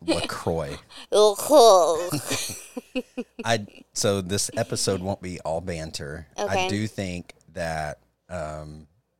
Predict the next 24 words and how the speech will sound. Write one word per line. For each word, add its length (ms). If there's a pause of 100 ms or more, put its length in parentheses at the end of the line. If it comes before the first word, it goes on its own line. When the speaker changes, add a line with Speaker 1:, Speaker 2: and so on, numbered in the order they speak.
(100)
Speaker 1:
season 500
of 100
life 500
that 480
we're 220
in 500 (500)
and 440
that 200 (100)
we 200
are 60
navigating 760 (400)
is 640 (120)
kind 220
of 100
peculiar 840
in 100
a 60
way 500 (100)
of, 380 (1000)
I 40
don't 140
wanna 260 (720)
talk 320
about 520